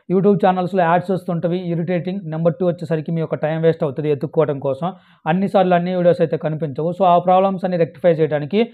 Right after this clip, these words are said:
మీకు ఇక్కడ కావాల్సిన బండిల్ మొత్తం మీకు ఇక్కడ ఫ-, I mean ఒక తక్కువ అమౌంట్ ఏదైతే ఉందో ఆ అమౌంట్ పే చేసినట్లయితే మీకు ఇక్కడ లభిస్తది. I hope ప్రతి ఒక్కరికైతే ఖచ్చితంగా ఈ కింద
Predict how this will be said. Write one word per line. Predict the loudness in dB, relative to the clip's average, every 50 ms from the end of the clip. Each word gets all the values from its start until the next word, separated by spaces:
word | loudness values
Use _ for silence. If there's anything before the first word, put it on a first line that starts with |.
| -10 _ _ _ -4 -2
మీకు | 0 0 0
ఇక్కడ | 0 2 0 2 4 4
కావాల్సిన | 4 4 4 4 2 0 0 0
బండిల్ | 2 2 2 2 2 0 -2
మొత్తం | -2 0 0 0 0 0
మీకు | -2 -4 -4
ఇక్కడ | 0 0 0 0 -2
ఫ-, | -4 -4 -2 0
I | 0 0
mean | -2 -4 -6 -6 -8
ఒక | -8 -8 -8 -8 -8
తక్కువ | -8 -4 -2 0 0 0
అమౌంట్ | 0 -2 -4 -2 -2
ఏదైతే | 0 0 0 -2 -2 -4
ఉందో | -4 -4 -6
ఆ | -6 -6
అమౌంట్ | -6 -8 -8 -6 -4
పే | -4 -4
చేసినట్లయితే | -4 -6 -8 -10 -10 -8 -8 -6 -2 0 0 0 -2 -4 _ _ _ _ -8 -6
మీకు | -4 -4 -4
ఇక్కడ | -2 -2 0 0
లభిస్తది. | 0 -2 -2 -4 -6 -8 -8 -8 -8 -6 -4 -2
I | 0 0
hope | -2 -2 -2
ప్రతి | -4 -4 -2 -2 -4
ఒక్కరికైతే | -2 -2 -4 -4 -2 -4 -6 -6 -6 -6 -4 -4
ఖచ్చితంగా | -6 -6 -6 _ -8 -6 -4 -2 -2 -2 -2 -4 -8 _ _ _ -8 -8
ఈ | -4 -4
కింద | -4 -4